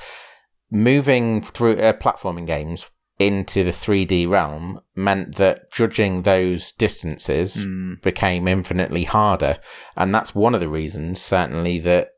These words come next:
Speaker 1: uh, Mario in Mario sixty-four had a little shadow underneath him so that you knew actually when I'm jumping, that's where I'm going to land right now.
Speaker 2: Mm.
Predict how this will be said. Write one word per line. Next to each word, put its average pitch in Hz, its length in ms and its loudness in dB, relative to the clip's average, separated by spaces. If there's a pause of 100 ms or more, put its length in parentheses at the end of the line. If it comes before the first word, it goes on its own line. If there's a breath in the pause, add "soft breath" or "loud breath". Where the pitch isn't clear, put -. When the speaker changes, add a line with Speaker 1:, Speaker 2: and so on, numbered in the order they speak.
Speaker 1:
uh, 85 220 2
Mario 85 560 0
in 85 100 -4
Mario 80 280 -2
sixty-four 87 600 0
had 98 140 -2
a 98 40 -4
little 90 180 0
shadow 82 400 -2
underneath 80 480 -12
him 73 160 -6
so 87 220 0
that 85 80 -2
you 80 160 -4
knew 90 200 0
actually 80 460 -2 (400 loud breath)
when 92 240 2
I'm 82 160 0
jumping, 80 560 -2
that's - 320 -2
where 82 140 2
I'm 76 160 -2
going 76 220 -2
to - 120 -6
land 78 320 -2
right - 200 -4
now. 101 100 -2
Speaker 2:
Mm. 101 180 -6